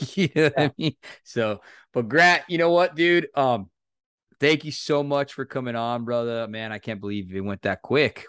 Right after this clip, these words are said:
Speaker 1: Wow. <laughs>
Speaker 2: Yeah, we flew past that, man.
Speaker 1: Heck yeah, brother. No, it's such a, a pleasure and honor having you on, bro.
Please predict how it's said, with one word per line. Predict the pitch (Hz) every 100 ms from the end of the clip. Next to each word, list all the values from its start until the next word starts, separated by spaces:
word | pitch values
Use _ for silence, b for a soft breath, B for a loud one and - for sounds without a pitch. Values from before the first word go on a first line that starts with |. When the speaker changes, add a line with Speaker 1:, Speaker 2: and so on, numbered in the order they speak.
| -
Speaker 1:
Wow. | 104 120 98 -
<laughs> | _ - - 135
Speaker 2:
Yeah, | 147 147 113 - 143
we | 151
flew | - 156 139
past | 143 147 -
that, | 120 107
man. | 117 117 113
Speaker 1:
Heck | 135 147 156 156 143
yeah, | 147 160 151
brother. | 110 127 135 131
No, | 143 147 143
it's | 135
such | - 151 -
a, | 127 110
a | 104
pleasure | - 127 135 123 113
and | 110
honor | 123 120
having | 117 120 113
you | 104 110
on, | 120 120
bro. | 120 123 123